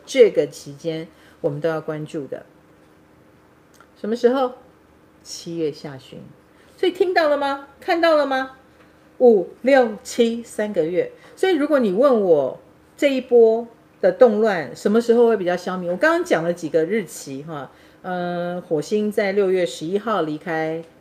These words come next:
巨蟹，但是它进入狮子，请不要觉得你就可以放心了。No, no, no。因为它进入狮子，它会对冲到土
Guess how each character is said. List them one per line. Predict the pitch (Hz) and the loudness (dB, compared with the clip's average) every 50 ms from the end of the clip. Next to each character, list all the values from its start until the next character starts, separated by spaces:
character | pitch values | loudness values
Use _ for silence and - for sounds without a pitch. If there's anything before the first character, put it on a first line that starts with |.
| _ _ _ | _ _ _
巨 | - 185 | -16 -16
蟹， | - - - 170 - - - - _ _ _ _ _ _ _ _ _ _ _ | -14 -8 -6 -6 -6 -6 -10 -20 _ _ _ _ _ _ _ _ _ _ _
但 | 254 262 254 | 0 0 2
是 | 254 254 | 0 0
它 | 269 254 | 0 0
进 | 254 262 254 247 | 2 2 4 4
入 | 247 247 | 6 4
狮 | 240 240 - 240 240 | 4 2 0 -2 -2
子， | 214 208 190 | -2 -2 -8
请 | 156 - - 156 143 | -10 -8 -10 -8 -4
不 | 165 | -2
要 | 190 185 175 170 147 | -2 0 0 0 -2
觉 | - - 156 147 151 | -4 -4 -4 -4 -2
得 | 160 151 147 151 147 - | -2 -4 -4 -6 -8 -10
你 | - 165 135 | -12 -8 -4
就 | 165 165 | -4 -2
可 | 165 175 | 0 0
以 | 147 | -2
放 | 135 - 156 151 147 | -2 -4 -6 -8 -8
心 | - - 143 139 139 | -12 -14 -14 -14 -12
了。 | 139 131 73 - - | -12 -12 -12 -14 -16
No, | 160 147 147 151 156 160 170 180 202 220 226 | -16 -14 -12 -10 -8 -6 -4 0 2 2 2
no, | 233 214 196 185 175 | 2 2 0 -2 -4
no。 | 160 151 151 151 131 - - - _ _ _ _ _ _ _ - - - - - - | -4 -6 -8 -10 -12 -14 -18 -20 _ _ _ _ _ _ _ -20 -20 -20 -20 -16 -6
因 | 294 302 | -4 -2
为 | 339 320 | 0 0
它 | 294 302 285 | 0 0 -2
进 | - 302 285 262 269 | 0 0 0 2 2
入 | 269 254 | 2 2
狮 | 233 - - - 247 269 262 226 | 0 0 -4 -4 -2 0 0 0
子， | 226 220 170 | -2 -4 -2
它 | 208 220 208 | -2 -2 0
会 | 226 214 202 185 | 2 0 0 -2
对 | 190 - 247 226 190 175 | 0 2 4 4 4 4
冲 | - - 190 175 180 | 2 -4 -8 -8 -6
到 | 180 185 165 151 | -6 -6 -6 -6
土 | - - - 156 131 123 | -8 -10 -10 -10 -10 -10